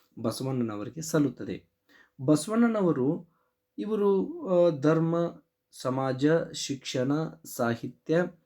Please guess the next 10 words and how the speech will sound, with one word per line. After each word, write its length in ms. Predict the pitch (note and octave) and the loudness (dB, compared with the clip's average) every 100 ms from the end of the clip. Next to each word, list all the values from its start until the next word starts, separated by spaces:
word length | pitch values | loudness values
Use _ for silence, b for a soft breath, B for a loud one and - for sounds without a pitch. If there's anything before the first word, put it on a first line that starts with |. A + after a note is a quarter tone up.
| _ _ | _ _
ಸಂಸ್ಕೃತ, 680 | - D3+ F3+ F3+ D#3+ D3 D3+ D#3 D#3 - _ _ _ _ _ A#2 | -6 0 0 0 -4 -4 0 0 0 -6 _ _ _ _ _ -2
ಆರ್ಥಿಕ 500 | B2+ D#3+ - G3 F#3+ | -2 -2 -8 -8 -2
ವ್ಯವಹಾರ 680 | D#3+ C#3+ C3+ A#2+ B2 B2+ | 2 2 2 0 -2 0
ಮೊದಲಾದ 600 | C3 A#2+ A2+ B2+ D3+ F#3+ G3 | 0 -2 -2 0 0 0 -2
ಕ್ಷೇತ್ರಗಳಿಗೆ 880 | - D#3+ D3+ C#3+ B2+ C3+ C3 A#2+ B B B | -4 -4 -4 -4 -4 0 0 0 B B B
ಹೊಸ 200 | - C3+ | -14 -8
ಪರಿವರ್ತನೆಯನ್ನು 1080 | B2 - A#2+ B2 A#2 - A#2 G#2+ A2+ D#3+ - b _ _ | -6 -6 -4 -2 -4 -6 -8 -6 -4 -4 -6 b _ _
ತಂದರು. 640 | A2 G2+ G2 G2 C#3+ - _ _ _ | -4 -2 -2 -4 -8 -16 _ _ _
ಕಲ್ಯಾಣ 680 | - G3 G3+ E3+ D#3 D3 C3+ | -2 2 2 4 2 2 0
ಬಸವಣ್ಣನ 580 | B2 A2+ C3+ C#3+ C3+ | -2 -2 0 0 0